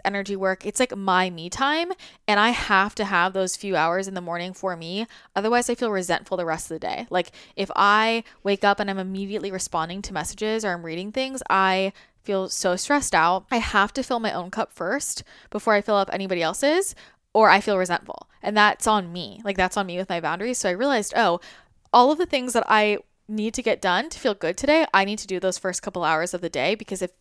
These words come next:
if things get crazy and things are go, go, go, and then I go out to dinner or whatever it is, I hate that feeling of, of my day is done and I didn't do any of these things that I wanted to do for me.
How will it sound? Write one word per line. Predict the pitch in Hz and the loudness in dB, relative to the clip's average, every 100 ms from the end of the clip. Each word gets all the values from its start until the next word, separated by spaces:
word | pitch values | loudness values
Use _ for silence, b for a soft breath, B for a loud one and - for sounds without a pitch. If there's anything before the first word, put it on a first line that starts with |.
| - | -6
if | 190 | -6
things | - 185 190 | -6 -8 -6
get | - - | -6 -6
crazy | - 156 190 285 339 349 - | -6 -6 -2 0 2 0 -2
and | 202 202 196 190 190 185 - | 2 4 4 2 2 0 0
things | 190 180 | -6 -8
are | 175 | -6
go, | 165 | -4
go, | 165 | -2
go, | 185 311 302 | 4 4 4
and | |
then | 226 | 2
I | 190 | -2
go | 180 | -2
out | - | -2
to | 202 | -4
dinner | 190 254 254 | -2 0 2
or | |
whatever | 214 190 180 | 4 2 2
it | 185 | 2
is, | 226 202 190 - B B | 4 4 2 -4 B B
I | 214 214 | 4 4
hate | 208 220 240 | 2 -2 2
that | 254 | 2
feeling | - 214 208 | 2 -4 -2
of, | 196 - _ | -4 -8 _
of | 208 202 | -2 0
my | 202 | -2
day | 196 208 | -2 0
is | 226 | 0
done | 208 196 196 - - | 0 0 0 -6 -4
and | 202 196 | -2 0
I | 190 | 0
didn't | 208 202 | -2 -8
do | 208 | -4
any | 190 185 180 | -4 -4 -8
of | |
these | 196 196 | -6 -8
things | 196 190 | -8 -6
that | - | -2
I | 175 180 | 0 0
wanted | 180 180 | -4 -8
to | 185 | -10
do | 175 | -10
for | 170 151 | -8 -12
me. | 135 - | -12 -16